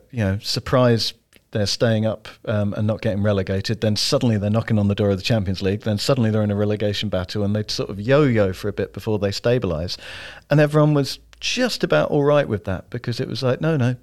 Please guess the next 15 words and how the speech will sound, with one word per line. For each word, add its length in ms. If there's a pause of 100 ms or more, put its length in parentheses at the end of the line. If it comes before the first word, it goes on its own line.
this 200
is 100
football. 360
This 260
happens." 440
You've 120
got 120
Marcus 320
Rashford, 400
who's 140
had 120
a 80
long 360
season 340
for, 260